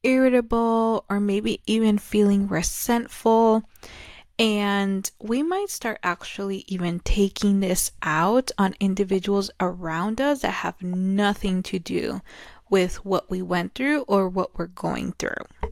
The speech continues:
And this might be because we are potentially getting triggered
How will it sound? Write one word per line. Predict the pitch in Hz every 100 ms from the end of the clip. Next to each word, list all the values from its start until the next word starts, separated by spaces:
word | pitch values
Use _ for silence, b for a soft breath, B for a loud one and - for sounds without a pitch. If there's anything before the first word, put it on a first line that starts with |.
| - -
And | 254 269
this | 294 -
might | 240 285 349
be | 269 254
because | 254 240 - 220 214 202 202 196 -
we | 202 214 214 214 -
are | 208 202 202 202 202 196
potentially | - - 208 208 226 226
getting | 208 196 190 196
triggered | - 190 185 208 254 247